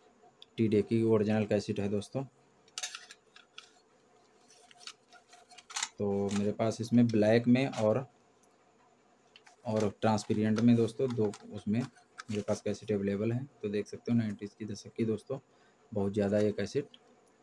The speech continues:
यूज़ होती थी, जो कि कैसेट इसको इसमें एमपी थ्री गाने जो लिख कर ले जाते थे वो हम इसमें डलवाते थे दोस्तों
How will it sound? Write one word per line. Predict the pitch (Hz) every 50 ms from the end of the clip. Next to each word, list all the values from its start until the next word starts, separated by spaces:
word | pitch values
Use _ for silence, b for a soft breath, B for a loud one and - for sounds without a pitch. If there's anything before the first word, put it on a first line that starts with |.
| _ _ _ _
यूज़ | - 113 107 104 98
होती | 98 101 98 - 117
थी, | 107 - 120 135 - - - _ -
जो | 120 110 101
कि | 101 110 107
कैसेट | - 101 101 - - 113 110
इसको | 104 101 - - 131 135 135 -
इसमें | 110 107 110 110 123 143 151 165 - - _ - - _ _ -
एमपी | 110 107 - 120 117
थ्री | - 104 120 123
गाने | 117 107 104 107 113 127 143 143 - _ _ - - - _ - - - - -
जो | 110 120 113
लिख | 110 107 101 -
कर | - 120
ले | 117 113 110
जाते | 107 107 101 - 127 127
थे | 123 131 123
वो | 110 107 110
हम | 107 101 113 139 160 151 - -
इसमें | 120 - 107 110 123 - - - 123
डलवाते | 113 110 104 101 101 101 95 - 104 101
थे | - 101
दोस्तों | 95 98 92 - - - 95